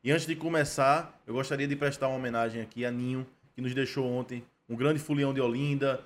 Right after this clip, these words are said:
entusiasta do frevo, estava em todos os blocos, principalmente Pitombeira,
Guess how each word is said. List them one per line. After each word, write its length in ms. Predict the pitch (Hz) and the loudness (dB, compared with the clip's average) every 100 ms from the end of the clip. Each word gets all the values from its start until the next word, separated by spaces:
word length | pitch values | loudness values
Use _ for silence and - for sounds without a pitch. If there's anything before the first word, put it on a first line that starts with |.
| - 131 | -12 -8
entusiasta 560 | 131 147 139 147 143 | 0 4 6 6 6
do 80 | 143 | -2
frevo, 480 | - 135 139 143 135 | -4 0 2 2 0
estava 240 | 139 143 | 0 2
em 60 | 147 | 2
todos 280 | 170 180 156 | 4 4 2
os 80 | 127 | -2
blocos, 420 | 117 143 143 - | 4 6 4 2
principalmente 380 | 147 151 147 147 | -10 -4 -4 -4
Pitombeira, 720 | 143 143 117 127 139 131 123 | -8 -6 0 2 4 2 -2